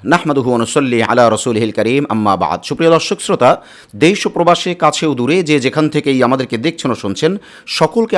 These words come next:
আন্তরিক মোবারকবাদ জানাচ্ছি আমি ইউসুফ মাহমুদী এবং আপনাদের প্রত্যেককেই আমন্ত্রণ জানাচ্ছি আমাদের আজকের এই বিশেষ ভিডিও বার্তা অনুষ্ঠানে। বন্ধুরা, আজ আমরা কথা বলতে যাচ্ছি বাংলাদেশ জামায়াত ইসলামীকে ধাক্কা দেওয়া অত সহজ নয়।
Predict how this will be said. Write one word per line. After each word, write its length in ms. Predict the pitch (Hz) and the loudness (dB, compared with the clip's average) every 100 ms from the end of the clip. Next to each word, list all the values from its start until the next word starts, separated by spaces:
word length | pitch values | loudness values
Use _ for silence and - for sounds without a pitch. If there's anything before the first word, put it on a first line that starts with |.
| 156 | 0
আন্তরিক 280 | 143 139 135 | 2 0 0
মোবারকবাদ 440 | 127 135 147 143 147 | 0 2 2 2 0
জানাচ্ছি 280 | 151 143 - 175 | 0 -2 -2 -2
আমি 80 | 143 | 0
ইউসুফ 340 | 117 113 147 - | 0 0 -4 -2
মাহমুদী 380 | 117 117 98 90 - - - - | -2 -2 -4 -4 -8 -12 -8 0
এবং 160 | 196 180 202 131 | 4 4 2 -2
আপনাদের 320 | - 120 110 113 | -2 -2 -2 0
প্রত্যেককেই 520 | 208 - 180 - 147 135 | -2 0 -4 0 4 6
আমন্ত্রণ 300 | 131 135 147 151 | 6 2 0 0
জানাচ্ছি 280 | 160 - 214 | 0 -2 -2
আমাদের 180 | 190 147 | 2 4
আজকের 200 | 127 - 123 | 4 0 -2
এই 60 | 113 | -2
বিশেষ 200 | 127 95 101 | -4 -4 -2
ভিডিও 200 | 135 110 | 0 2
বার্তা 180 | 104 - 110 | 2 2 0
অনুষ্ঠানে। 440 | 151 - 98 80 67 - | 0 -2 -2 -4 -4 2
বন্ধুরা, 280 | 208 254 254 254 170 | 4 6 6 6 4
আজ 120 | 220 175 - | 2 0 -2
আমরা 140 | 175 165 | 0 0
কথা 160 | 156 190 | -2 -2
বলতে 160 | 165 147 | -2 0
যাচ্ছি 260 | 117 - 175 185 123 - - 110 | -2 0 0 0 -2 -14 -2 2
বাংলাদেশ 360 | 156 170 185 175 131 | 2 2 0 -2 0
জামায়াত 300 | 135 165 214 180 | 2 4 2 0
ইসলামীকে 380 | - 156 151 151 127 | 0 0 0 -2 0
ধাক্কা 280 | 135 135 160 147 | 0 0 0 2
দেওয়া 200 | 143 151 - 131 | 4 4 4 2
অত 120 | 127 160 - | 2 -2 0
সহজ 260 | 160 180 165 202 | 2 2 2 2
নয়। 220 | 160 | 2